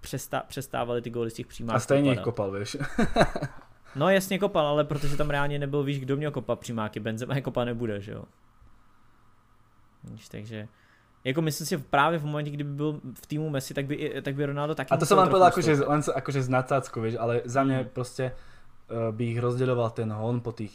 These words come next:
Speaker 2: individuálnych proste cenách, úspechoch a tak, a tam by sa niekde akože tá cesta rozpodovala.
Speaker 1: No a tady by se právě mohlo ukázat, jestli to doopravdy je tak, jak si všichni myslí, nebo tak, jak si dlouhou dobu všichni mysleli, že Messi je takovej ten, co má rád fotbal a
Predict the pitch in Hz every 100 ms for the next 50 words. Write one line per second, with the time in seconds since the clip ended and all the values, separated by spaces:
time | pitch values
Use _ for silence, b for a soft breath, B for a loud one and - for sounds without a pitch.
0 | - 113 110 110 107 107 104 101 - 101
1 | 95 - 107 95 - b b - 120 120
2 | 113 107 - 107 - 117 - 110 - -
3 | 107 - - 110 113 110 104 104 101 101
4 | 98 - b b - 117 107 98 98 98
5 | - - 101 110 - 98 92 - 101 90
6 | 90 90 B B 139 160 196 - - -
7 | 156 196 214 220 233 190 180 190 180 175
8 | 190 170 175 185 185 165 - 190 190 165
9 | 190 202 185 180 196 131 113 151 214 214
10 | _ _ - 156 190 185 196 - 190 190
11 | 185 151 - 123 123 127 139 147 160 -
12 | 170 139 147 147 160 156 151 151 156 -
13 | 151 135 156 156 151 156 143 - 156 147
14 | 143 147 143 151 143 151 143 139 147 156
15 | - 123 117 135 151 151 131